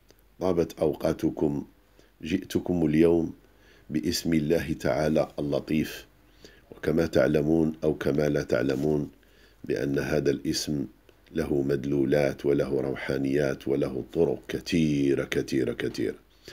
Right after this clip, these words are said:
ودرسنا اليوم هو ولو درسا صغيرا، لكن فيه منافع كثيرة. اللطيف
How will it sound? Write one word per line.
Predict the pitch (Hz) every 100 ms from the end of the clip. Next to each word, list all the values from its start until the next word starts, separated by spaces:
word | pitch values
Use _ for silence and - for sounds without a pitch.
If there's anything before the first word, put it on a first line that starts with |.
| - -
ودرسنا | 73 95 98 110 95
اليوم | 85 95 110 110 - - - - -
هو | 95 92 90
ولو | 92 104
درسا | 80 82 - 73
صغيرا، | - 78 85 82 71 - _ _ - - - -
لكن | 90 - 78 73 71 - -
فيه | 101 82 80
منافع | 78 73 82 - -
كثيرة. | - - 80 65 - - - - -
اللطيف | 90 90 85 127 117 -